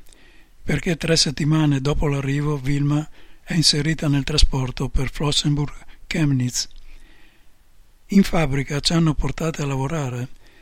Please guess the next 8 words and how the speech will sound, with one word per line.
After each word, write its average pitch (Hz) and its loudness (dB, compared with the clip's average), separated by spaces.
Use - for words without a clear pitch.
Eravamo 160 2
a 139 -2
Chemnitz, 131 -2
messe 160 2
a 143 -2
gruppi, 139 0
noi 151 2
italiane, 139 -4